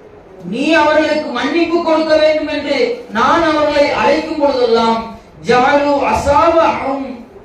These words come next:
ஃபீ ஆதானிஹிம்." அவர்கள் தங்களுடைய விரல்களை தங்களுடைய காதுகளுக்குள்ளே வைத்துக் கொள்கிறார்கள். வந்துட்டாலே அவர் இதுதான் பேசுவாரு.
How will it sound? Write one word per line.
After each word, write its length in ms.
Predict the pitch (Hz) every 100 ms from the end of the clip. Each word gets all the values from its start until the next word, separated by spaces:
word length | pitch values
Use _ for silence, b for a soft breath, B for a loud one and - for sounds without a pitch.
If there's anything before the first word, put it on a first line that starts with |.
| -
ஃபீ 220 | 247 247
ஆதானிஹிம்." 840 | 220 254 254 254 214 196 185 180 185 - - - - - - - -
அவர்கள் 560 | 220 277 285 311 330
தங்களுடைய 640 | 302 285 277 269 254 220
விரல்களை 760 | 240 302 320 320 285 262 226 - -
தங்களுடைய 540 | 240 262 269 262 247 240
காதுகளுக்குள்ளே 1040 | 240 240 330 339 339 320 311 285 285 294
வைத்துக் 340 | 285 - 233
கொள்கிறார்கள். 880 | 240 226 214 202 196 190 185 175 - - - - - - - - - - - - -
வந்துட்டாலே 680 | 190 240 285 285 285 294 302
அவர் 200 | 311 269
இதுதான் 300 | 262 254 233
பேசுவாரு. 680 | 233 240 220 196 190 -